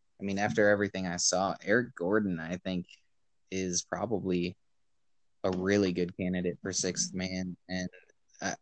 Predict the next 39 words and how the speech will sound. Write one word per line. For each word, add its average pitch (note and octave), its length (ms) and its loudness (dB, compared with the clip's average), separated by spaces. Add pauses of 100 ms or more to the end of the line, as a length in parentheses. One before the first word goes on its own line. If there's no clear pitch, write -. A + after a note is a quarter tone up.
I G#2+ 120 0
know A#2 160 4
you A2 260 6
don't G2+ 220 4
like G2+ 220 0 (140)
the G2 100 0
small G2+ 440 2
ball, B2+ 360 4
but G2+ 260 2
I G2 100 0
think G#2 240 0
the G2 80 -2
versatility G2+ 840 0
that F#2+ 360 2
they F#2 200 0
have F#2+ 520 -2 (280)
with F#2+ 360 -2
that A2+ 240 0
small A2 340 -2
ball, A#2 360 2 (580)
with F#2+ 280 0
setting G2 460 2
up F#2 140 -2
different F#2+ 300 -2
types F#2+ 240 0
of F#2 80 -6
matchups, F#2 720 -4 (460)
uh, F2+ 200 0 (140)
you F#2+ 120 -4
got F#2 200 -8 (460)
probably F#2+ 520 0 (220)
two, G#2 220 0
three G2+ 260 0
different F#2+ 320 -2
people F#2+ 280 -2
playing F2 320 -4
three G2 200 -4
different F#2 320 -4
positions. F#2 840 -6